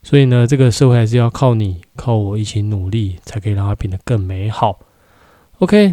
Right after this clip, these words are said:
那在节目最后还是麻烦大家可以到 Apple Podcast 那边帮我留言、评分，以及跟我，或者是说你有什么想说的话，你可以I G私讯给我。好，那我们今天的节目就先录到这里。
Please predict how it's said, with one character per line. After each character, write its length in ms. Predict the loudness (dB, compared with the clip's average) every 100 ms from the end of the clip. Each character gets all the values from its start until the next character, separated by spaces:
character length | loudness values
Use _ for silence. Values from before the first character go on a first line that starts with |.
| 4
那 80 | 2
在 80 |
节 140 | 4 2
目 140 | 2
最 120 | 4
后 80 | 4
还 80 | 4
是 80 | 2
麻 160 | 0
烦 180 | -2 -4 -4
大 200 | -4 -2
家 240 | -4 -4
可 80 | -4
以 100 | -4
到 140 | -2
Apple 440 | -2 -2 -4 -2 -4
Podcast 580 | -4 -4 -2 -2 -2 -6
那 100 | -6
边 160 | -6 -4
帮 160 | -4
我 80 | -4
留 180 | 0 4
言、 280 | 4 4 0 -8 _ _
评 180 | -6 -2
分， 300 | 0 0 0
以 60 | -4
及 140 | -6
跟 120 | -2
我， 120 | -2 -2
或 220 | -2 0
者 80 | 2
是 80 |
说 160 | 2 0
你 80 | 0
有 40 |
什 120 | -2
么 80 | -4
想 200 | -6 -4
说 160 | 0 0
的 60 |
话， 260 | 4 4 2 _ _ _ _ _
你 100 | -6
可 80 | -4
以 40 |
I 200 | -2 -2
G 160 | -4 -8
私 160 | -4
讯 160 | -2 -2
给 100 | 0
我。 240 | 0 0 -4 _ _ _ _ _ _ _ _
好， 340 | 2 4 2 -2 _ _ _ _ _ _
那 280 | 0 2 4
我 80 | 2
们 100 | 2
今 120 | 4
天 80 | 4
的 40 |
节 200 | 4 2
目 180 | 4 4
就 100 | 2
先 180 | 0 0
录 180 | -2 -2
到 180 | -2
这 220 | -2 -2 -2
里。 280 | -2 -4